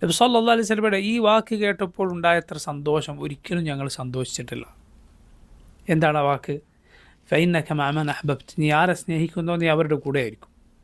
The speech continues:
എന്നിട്ട് അനസ് റളിയല്ലാഹു അൻഹു പറയുകയാണ്, "فإني أحب الله ورسوله وأبا بكر وعمر فأرجو أن أكون معهم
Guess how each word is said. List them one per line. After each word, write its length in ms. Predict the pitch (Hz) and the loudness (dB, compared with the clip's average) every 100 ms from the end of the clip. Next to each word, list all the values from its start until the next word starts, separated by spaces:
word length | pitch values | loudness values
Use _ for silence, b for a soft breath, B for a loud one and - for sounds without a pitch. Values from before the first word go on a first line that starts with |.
| _ - B B B B | _ -20 B B B B
എന്നിട്ട് 320 | - 196 214 | -2 2 4
അനസ് 240 | 220 208 | 2 0
റളിയല്ലാഹു 460 | 185 180 175 175 165 | -2 -2 0 0 0
അൻഹു 140 | 160 156 | -2 0
പറയുകയാണ്, 500 | 165 165 147 131 147 | 2 0 -2 -6 -8
"فإني 640 | - 151 160 156 143 147 | -2 0 0 0 -2 -4
أحب 340 | 147 156 127 139 | -6 -8 -4 0
الله 340 | 139 156 127 123 110 160 | 4 4 2 -4 -12 -6
ورسوله 1000 | 147 151 - - 143 135 135 143 127 113 _ b b b b 139 | -2 -2 -4 -8 -4 -2 -2 -2 -4 -8 _ b b b b 0
وأبا 280 | 139 139 | 2 2
بكر 340 | 143 156 - 160 127 120 | 4 2 0 -4 -4 -2
وعمر 540 | 123 139 165 175 180 _ _ b b b b | -2 2 4 4 2 _ _ b b b b
فأرجو 540 | - 139 151 143 170 170 | 0 4 4 4 2 2
أن 180 | 156 | 0
أكون 400 | 170 - - 165 147 | -2 -2 -2 2 4
معهم 540 | 156 156 180 208 | 4 6 4 2